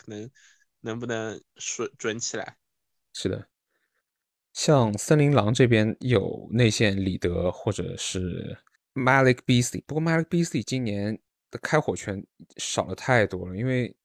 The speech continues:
Speaker 2: D-Lo 回来了嘛，以及华子获得了无限开火权，所以他的 streaming 价值也是，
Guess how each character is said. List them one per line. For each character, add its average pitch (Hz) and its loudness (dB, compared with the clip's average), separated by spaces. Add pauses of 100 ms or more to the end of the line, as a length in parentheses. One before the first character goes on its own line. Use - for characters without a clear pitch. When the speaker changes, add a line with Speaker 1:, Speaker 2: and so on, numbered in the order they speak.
(300)
Speaker 2:
D-Lo 123 2
回 92 -6
来 101 2
了 95 -2
嘛， 92 -10
以 95 -12
及 95 -8
华 95 0
子 107 -2
获 - 2
得 104 2
了 98 0
无 90 -6
限 104 -4
开 104 -2
火 95 -4
权， 92 -14
所 101 -4
以 95 -2
他 104 -2
的 95 0 (320)
streaming 120 -4
价 101 2
值 98 -6
也 92 -6
是， 92 -10